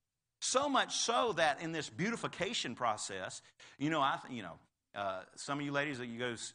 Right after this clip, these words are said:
to the salon and do different things, you know, I think, you know, I went to the barber shop, had to get a haircut the other day, and I was there about forty-five minutes, and I thought, "My goodness, this will take forever."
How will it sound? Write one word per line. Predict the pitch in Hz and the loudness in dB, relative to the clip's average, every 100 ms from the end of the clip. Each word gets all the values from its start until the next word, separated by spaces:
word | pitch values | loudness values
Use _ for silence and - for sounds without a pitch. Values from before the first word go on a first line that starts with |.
| 117 | -12
to | 117 | -12
the | 101 | -8
salon | - 113 110 131 139 | -8 -4 0 0 0
and | 117 | -2
do | 139 | -4
different | 139 143 135 - | -4 -4 -8 -6
things, | 131 147 143 | -6 -6 -8
you | 117 | -8
know, | 98 | -8
I | 82 80 156 | -6 -4 -4
think, | 107 87 | -6 -12
you | 110 | -8
know, | 110 90 | -4 -4
I | 85 123 | -2 -2
went | 135 - | -4 -10
to | |
the | 98 | -12
barber | 87 113 139 135 | -2 0 0 -4
shop, | 143 135 120 | -2 -2 -2
had | |
to | 123 | -4
get | 117 | -4
a | 104 - | 2 2
haircut | 131 123 131 | 2 -4 -8
the | 131 | -10
other | 123 | -8
day, | 117 123 135 - - - - | -4 -4 -4 -10 -20 -14 -6
and | 107 | -2
I | 151 | 0
was | 151 | -2
there | 110 117 | -2 -2
about | 104 95 - | -2 -4 -4
forty-five | 143 131 131 117 | -4 -2 0 0
minutes, | 113 135 101 - | 0 -4 -6 -8
and | 98 | -10
I | |
thought, | 92 78 | -10 -12
"My | 110 104 69 - - | -12 -12 -14 -18 -16
goodness, | - 71 - 113 | -14 -14 -14 -14
this | 110 | -14
will | - | -16
take | 85 87 | -18 -14
forever." | 156 165 127 - | -6 -2 -2 -4